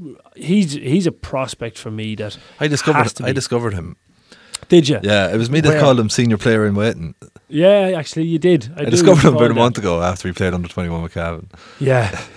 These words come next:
Speaker 1: he is. He is that though. I think he is
Speaker 2: Ah, he
Speaker 1: that,
Speaker 2: is, he
Speaker 1: 'cause
Speaker 2: is.
Speaker 1: he's
Speaker 2: He's
Speaker 1: physically
Speaker 2: exceptional.
Speaker 1: strong. He's very athletic. He gets his head up. He can deliver a good kick pass, but he can also carry the ball.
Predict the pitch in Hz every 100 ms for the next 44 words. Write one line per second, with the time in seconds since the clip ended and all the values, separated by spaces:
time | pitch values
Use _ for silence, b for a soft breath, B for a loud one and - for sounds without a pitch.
0 | - 147 170 165 131 131 147 156 135 113
1 | 104 - 107 113 175 170 151 139 87 87
2 | 85 80 - - 151 143 143 175 190 180
3 | 175 170 160 165 151 151 135 - _ _
4 | 135 110 147 170 151 139 135 127 - 117
5 | 127 139 110 135 127 131 131 110 143 165
6 | 160 131 139 - - 139 123 - 123 143
7 | 165 131 - 135 131 110 113 104